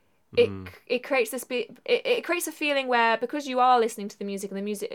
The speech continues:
Speaker 1: you, commercial tracks are a lot more, um, f-, in the forefront, in the foreground than, than s-, soundtrack and score is. When you're watching something and you're hearing a song, it's almost like you're,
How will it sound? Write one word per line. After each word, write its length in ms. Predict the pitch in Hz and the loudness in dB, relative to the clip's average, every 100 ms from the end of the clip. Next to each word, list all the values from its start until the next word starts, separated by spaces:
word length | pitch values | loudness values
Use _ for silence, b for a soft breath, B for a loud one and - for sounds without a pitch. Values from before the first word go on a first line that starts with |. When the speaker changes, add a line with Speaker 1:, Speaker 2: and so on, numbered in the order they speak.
| - | -10
Speaker 1:
you, 140 | 240 240 | -10 -12
commercial 340 | - 262 254 | -6 -6 -6
tracks 240 | - 202 208 | -6 -6 -4
are 260 | 196 190 | -2 0
a 20 | |
lot 180 | 196 196 | 0 -2
more, 340 | 196 196 185 196 _ _ _ _ b b b b - | -2 -4 -4 -6 _ _ _ _ b b b b -6
um, 400 | 185 185 185 185 - | -6 -6 -10 -16 -20
f-, 300 | _ - _ - | _ -20 _ -2
in 100 | 214 | -2
the 60 | |
forefront, 580 | 196 240 208 202 196 180 | 0 0 0 2 -2 -2
in 100 | - | -8
the 60 | 190 | -10
foreground 460 | - 185 185 180 | -8 -6 -6 -6
than, 280 | 185 180 175 | -8 -8 -10
than 340 | 175 185 180 180 _ _ | -8 -8 -8 -12 _ _
s-, 180 | - - - _ | -20 -20 -20 _
soundtrack 580 | - - 202 190 190 196 | -16 -4 -4 -4 -8 -14
and 100 | 180 | -14
score 360 | - 233 226 | -4 0 0
is. 240 | 190 - - | -2 -8 -12
When 120 | 220 208 | -10 -8
you're 80 | |
watching 380 | 202 240 - 226 | -2 -4 -4 -12
something 340 | 214 202 202 190 | -10 -10 -10 -10
and 100 | 190 | -8
you're 120 | 190 | -8
hearing 340 | 208 208 196 | -6 -6 -8
a 60 | 185 | -10
song, 420 | - 202 196 208 - b b b b b | -6 -6 -6 -14 -20 b b b b b
it's 140 | - - | -8 -2
almost 260 | 262 262 | -2 0
like 160 | 247 220 | -2 0
you're, 420 | 220 214 208 214 | 0 0 0 -4